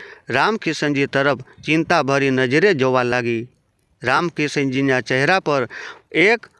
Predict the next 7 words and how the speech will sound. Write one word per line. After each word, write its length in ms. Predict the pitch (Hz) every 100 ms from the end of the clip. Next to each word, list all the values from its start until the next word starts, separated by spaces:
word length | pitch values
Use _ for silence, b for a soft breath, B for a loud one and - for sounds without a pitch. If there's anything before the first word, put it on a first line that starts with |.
| _
અજીબ 300 | 135 139 208
ચિંતાની 580 | 190 139 147 147 139 135
છાપ 380 | 120 - 175 -
દેખાઈ 400 | 135 131 - 131
આવી. 400 | 127 127 120 113 _ _ _ -
કદાચ 380 | 139 156 202 -
શ્યામુએ 420 | - 143 143 131